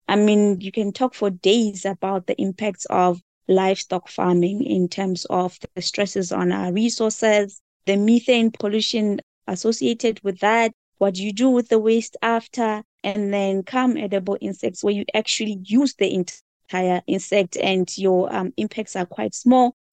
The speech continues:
but your nutritional impact on the other hands are quite big. So the opportunities are there, the difficulties are there, and we'll get around them.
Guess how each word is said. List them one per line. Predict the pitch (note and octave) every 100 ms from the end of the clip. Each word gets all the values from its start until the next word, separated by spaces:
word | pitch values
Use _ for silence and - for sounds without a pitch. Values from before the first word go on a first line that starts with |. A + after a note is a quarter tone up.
| -
but | G3
your | F#3 F#3+
nutritional | F#3 - A#3 A3+ G#3
impact | A3 - G3+ G3
on | G3
the | -
other | F#3
hands | F#3+ F#3 F#3
are |
quite | E3+ - E3+
big. | - D3+ - _ _
So | - F#3+ G3
the | -
opportunities | G3 A3 C4+ C#4+ E4 D4+
are | C#4
there, | C4 B3
the | B3+
difficulties | G3+ F#3+ - G3 G3 A3
are | G#3
there, | F#3+ F#3+
and | G#3
we'll | F3+
get | F3+ F3
around | D#3+ E3
them. | D#3+ D#3